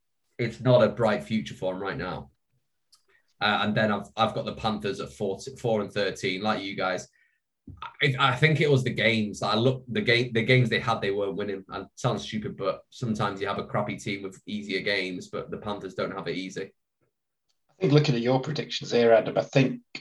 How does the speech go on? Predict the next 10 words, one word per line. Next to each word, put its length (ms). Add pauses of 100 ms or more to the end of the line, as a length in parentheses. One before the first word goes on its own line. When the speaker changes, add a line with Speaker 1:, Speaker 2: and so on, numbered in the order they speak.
(120)
Speaker 2:
that's 560
probably 1300 (360)
the 60
most 320
likely 380
outcome, 380
actually, 320
looking 300
at 140
that. 240